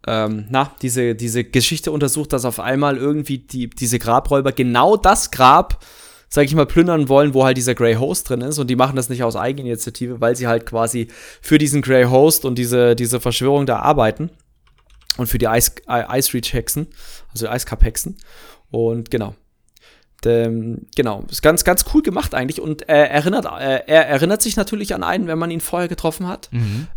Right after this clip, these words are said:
Speaker 1: Ähm, es gibt auch tatsächlich ganz interessante, m-, Mehrdialogoptionen, wenn man Vampir ist.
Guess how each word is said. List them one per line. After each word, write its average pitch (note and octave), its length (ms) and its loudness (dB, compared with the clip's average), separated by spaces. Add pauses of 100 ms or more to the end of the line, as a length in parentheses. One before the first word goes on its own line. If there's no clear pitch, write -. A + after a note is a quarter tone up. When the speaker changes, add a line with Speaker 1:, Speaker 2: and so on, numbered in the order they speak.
Speaker 1:
Ähm, C#3 480 -2
es - 120 0
gibt G#3+ 160 0
auch F#3 140 4
tatsächlich G#3+ 840 -2 (240)
ganz F#3 260 4
interessante, E3+ 920 0
m-, A#2+ 360 -2
Mehrdialogoptionen, D#3 1300 0
wenn B2 160 0
man F3 160 -6
Vampir C3 380 0
ist. - 220 -4